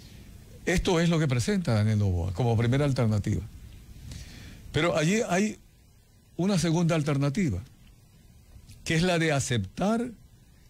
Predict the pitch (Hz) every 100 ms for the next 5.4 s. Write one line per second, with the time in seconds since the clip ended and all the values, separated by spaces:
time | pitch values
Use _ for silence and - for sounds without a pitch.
0 | - - - 123 135 117 139 107 131 113
1 | - 202 220 165 147 165 127 113 107 131
2 | 135 113 104 113 110 95 104 90 - 127
3 | 139 151 160 156 131 113 120 123 120 123
4 | 139 113 107 92 101 120 113 117 104 90
5 | 101 143 220 80